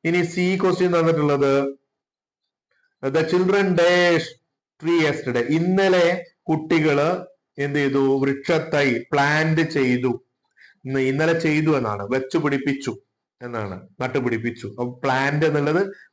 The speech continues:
വെച്ച് പിടിപ്പിച്ചു എന്നാവണം, പ്ലാന്റ് ചെയ്തു എന്നാവണം. ഡി ക്വസ്റ്റ്യൻ, sky clear today.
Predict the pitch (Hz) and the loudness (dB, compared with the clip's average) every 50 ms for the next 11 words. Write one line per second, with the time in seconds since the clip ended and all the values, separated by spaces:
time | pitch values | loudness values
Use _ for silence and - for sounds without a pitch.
0 | - 120 123 123 151 135 139 135 135 143 151 143 - 160 143 123 120 107 98 95 | -6 -6 -4 -4 -2 -2 -2 -2 -2 -2 -2 -2 0 0 0 0 -2 -4 -4 -6
1 | 92 90 92 - _ _ - - 120 120 123 127 131 127 139 139 139 139 143 135 | -6 -8 -10 -14 _ _ -4 -2 -2 -2 -2 -2 -2 0 0 0 0 2 0 0
2 | 117 110 104 90 87 92 92 - _ _ _ - - - - - _ - 139 165 | -2 -2 -4 -6 -8 -10 -14 -20 _ _ _ -20 -20 -20 -20 -20 _ -4 -2 -2
3 | 185 185 190 185 185 185 180 170 170 - - - 180 170 175 180 175 143 - - | 0 2 2 0 2 0 -2 -2 -4 -4 -2 0 2 4 4 4 2 0 -2 -8
4 | - _ _ _ _ - - - - 156 160 160 170 165 165 165 - 143 127 127 | -16 _ _ _ _ -20 -10 -4 -2 0 2 2 2 2 0 0 -2 -2 0 0
5 | 131 120 113 | 0 -2 -2